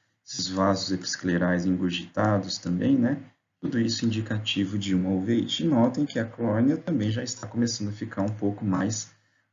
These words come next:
opaca, já está mudando de coloração.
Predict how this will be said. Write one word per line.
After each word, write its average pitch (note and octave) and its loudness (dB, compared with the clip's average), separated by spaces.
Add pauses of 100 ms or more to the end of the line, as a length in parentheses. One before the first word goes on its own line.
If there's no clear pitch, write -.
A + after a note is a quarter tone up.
opaca, - -4
já F2 -4
está F2 -4
mudando G2+ -2 (120)
de G2+ 0
coloração. B2+ -2